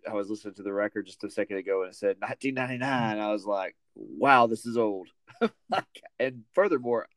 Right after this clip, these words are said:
I'm old because I still kinda consider this new music. Um, but I remember when Nookie took the first place spot on T R L, um,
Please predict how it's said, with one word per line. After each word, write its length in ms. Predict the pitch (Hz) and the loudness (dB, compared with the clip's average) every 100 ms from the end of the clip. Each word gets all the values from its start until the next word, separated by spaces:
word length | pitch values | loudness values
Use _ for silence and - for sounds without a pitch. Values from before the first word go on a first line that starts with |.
| - | -6
I'm 180 | 135 127 | -4 -2
old 280 | 107 98 101 | -4 -6 -8
because 200 | - 165 | -10 -8
I 80 | |
still 200 | 180 143 | -6 -8
kinda 240 | 120 120 107 | -6 -6 -8
consider 320 | 113 - 110 | -10 -6 -6
this 200 | 104 98 - | -6 -10 -6
new 180 | 110 101 | -6 -4
music. 420 | 104 95 - - - - - - - - _ - | -6 -8 -10 -20 -20 -20 -20 -18 -20 -20 _ 6
Um, 480 | 147 135 131 127 - _ _ _ _ _ _ _ _ 131 | 10 10 8 2 -10 _ _ _ _ _ _ _ _ -4
but 100 | 120 | -2
I 80 | |
remember 360 | 151 160 170 165 | 0 -2 -4 -8
when 140 | 143 120 | -8 -10
Nookie 480 | 127 127 113 110 120 _ _ _ | -10 -10 -12 -12 -16 _ _ _
took 200 | - 123 - | -8 -8 -8
the 100 | 113 | -6
first 300 | - 120 - | -2 -2 0
place 260 | 120 113 - | 0 0 -2
spot 360 | 117 110 107 82 | 0 0 0 -6
on 200 | 107 104 | -8 -8
T 220 | - 113 | -4 0
R 240 | 104 104 | 2 2
L, 300 | 107 98 87 _ _ | 0 0 -6 _ _
um, 380 | 101 101 98 95 | -14 -12 -12 -14